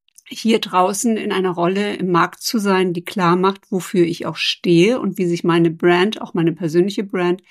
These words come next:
weiterentwickelt. Dann natürlich ein unwiderstehliches Angebot. Ja, ich brauche schon etwas, wo die Leute sagen, "Wow, das hört sich jetzt irgendwie cool an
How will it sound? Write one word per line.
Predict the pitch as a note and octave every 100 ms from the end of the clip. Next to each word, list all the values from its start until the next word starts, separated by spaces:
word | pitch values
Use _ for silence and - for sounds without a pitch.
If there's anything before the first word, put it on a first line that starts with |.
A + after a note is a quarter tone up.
| _ _ -
weiterentwickelt. | F#3+ F3+ B3 B3 A3+ B3 A#3+ D4 F4 - _ _ _ _ _ -
Dann | B3 D4
natürlich | C4+ - G3 F#3 F#3
ein | G#3+ -
unwiderstehliches | C#4+ D4+ C4+ A3+ G#3+ A#3 G3 F#3+ G#3 G#3
Angebot. | F3 E3 D#3+ E3+ F#3+ B3 -
Ja, | F#3 F#3
ich | -
brauche | G#3 A3 -
schon | D4+ C#4
etwas, | C4 - A3+ -
wo | G#3
die | G3+
Leute | G3+ G3+ G3+
sagen, | F#3+ F#3+ F#3 F#3+ - - _
"Wow, | F#3 F#3 E3+
das | F3 A#3+
hört | A3+
sich | B3+
jetzt | A#3 G#3
irgendwie | G3 G3 E3+ - -
cool | E4 D4
an | - E3 F3+